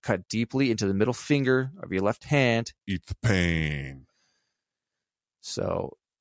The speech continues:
Speaker 1: interestingly, you can find photos of numerous presidents, political figures such as Obama and all the Bushes, the Podestas, the Clintons. They all have the same bandaged finger, bandaged in the same spot on the same hand.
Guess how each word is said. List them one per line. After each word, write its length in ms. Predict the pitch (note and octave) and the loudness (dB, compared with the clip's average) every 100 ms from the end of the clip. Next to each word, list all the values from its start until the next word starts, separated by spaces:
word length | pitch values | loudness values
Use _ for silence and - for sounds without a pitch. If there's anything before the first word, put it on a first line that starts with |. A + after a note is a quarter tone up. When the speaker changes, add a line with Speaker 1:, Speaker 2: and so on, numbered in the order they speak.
| - | -2
Speaker 1:
interestingly, 600 | D3 C3 B2+ C3 B2+ B2+ | 0 2 2 4 4 4
you 100 | A#2+ | 2
can 100 | A2 | 2
find 260 | A#2 A2+ | 2 2
photos 280 | - A2 A2+ | 6 6 6
of 100 | G2+ | 4
numerous 380 | G2 A2 A2 G#2 | 6 6 6 2
presidents, 720 | - A2 G#2+ G#2+ G#2+ G#2+ G2+ | 4 4 6 4 4 4 0
political 400 | - G#2 G#2 - | 2 4 4 0
figures 560 | - - G#2 G#2 G2+ G2 | 0 2 4 6 4 4
such 260 | G2+ F#2+ | 0 0
as 80 | F#2+ | -2
Obama 480 | F#2+ G2+ G2+ G2+ G2+ | 0 4 4 4 2
and 220 | F2+ F#2+ - | 0 -6 -2
all 140 | G2 G2+ | 2 2
the 80 | |
Bushes, 560 | F#2 G#2 G#2 - G#2 G2 | 2 2 2 2 0 -2
the 80 | - | -6
Podestas, 640 | F#2+ G2+ G2+ - G2+ G2 | -2 2 2 2 0 -2
the 60 | F#2+ | -4
Clintons. 520 | - G#2 G2+ G2+ - - - - _ - | -4 -2 0 -2 -4 -10 -20 -20 _ 2
They 100 | A#2 | 6
all 120 | D#3+ | 6
have 120 | G3 | 6
the 60 | D#3+ | 4
same 420 | - F3+ F3 B2 - | 4 4 2 -2 0
bandaged 520 | B2 C#3+ D#3+ D#3+ - | 2 4 6 4 2
finger, 420 | - D3+ D3+ B2+ F#2+ | 2 2 4 4 6
bandaged 340 | A2 C#3 C#3+ | 4 2 0
in 80 | C#3 | 0
the 80 | A2 | 2
same 340 | - C#3 C#3+ | 2 2 2
spot 460 | - - C3+ C#3 E2+ | 0 2 2 4 2
on 80 | A2+ | 0
the 80 | |
same 300 | A2 C3+ C3+ | 0 2 2
hand. 340 | C3 C#3 G#2+ | 2 2 0